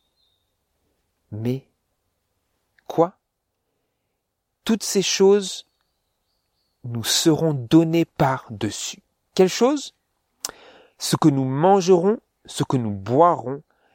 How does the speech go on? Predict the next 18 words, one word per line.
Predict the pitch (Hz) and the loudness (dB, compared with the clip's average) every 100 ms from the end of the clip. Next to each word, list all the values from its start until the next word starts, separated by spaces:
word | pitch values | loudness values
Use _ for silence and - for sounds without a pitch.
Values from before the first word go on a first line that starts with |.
| _ - | _ -10
et | 104 | -8
ce | - - 147 147 - | -4 -2 0 0 -2
dont | 113 107 | -6 -4
nous | 101 123 | -4 -8
serons | - - 101 98 107 - _ - | -8 -6 -6 -6 -12 -14 _ -20
vêtus. | 98 92 92 - - _ _ | -14 -12 -12 -16 -20 _ _
Il | 123 | -4
a | |
fait | 143 247 | -2 2
la | 170 | 2
liste | 214 - - - | 2 -6 -10 -10
au | - 104 | -4 -4
verset | 107 110 - - 143 156 _ _ _ _ _ _ | -4 -4 -6 -6 -8 -10 _ _ _ _ _ _
trente | - - 98 | -10 -8 -8
et | 92 | -12
un. | - _ _ _ _ _ _ _ _ _ _ _ _ _ _ _ _ _ _ _ _ _ _ _ _ _ _ _ _ _ _ _ _ _ | -16 _ _ _ _ _ _ _ _ _ _ _ _ _ _ _ _ _ _ _ _ _ _ _ _ _ _ _ _ _ _ _ _ _
La | 110 110 | -6 -2
nourriture | 123 135 135 - 131 123 120 - | -2 -2 -4 -6 -8 -8 -8 -12